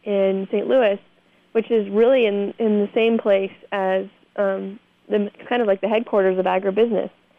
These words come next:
Is there, do you feel a little bit of a, um, conflict there?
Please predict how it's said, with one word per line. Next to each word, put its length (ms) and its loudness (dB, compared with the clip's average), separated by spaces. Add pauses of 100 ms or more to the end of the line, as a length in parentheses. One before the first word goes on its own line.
(300)
Is 180 -2
there, 340 2 (280)
do 60 -2
you 120 4
feel 340 2
a 40 4
little 200 4
bit 180 2
of 140 2
a, 300 0 (200)
um, 540 -6 (760)
conflict 560 0
there? 300 -4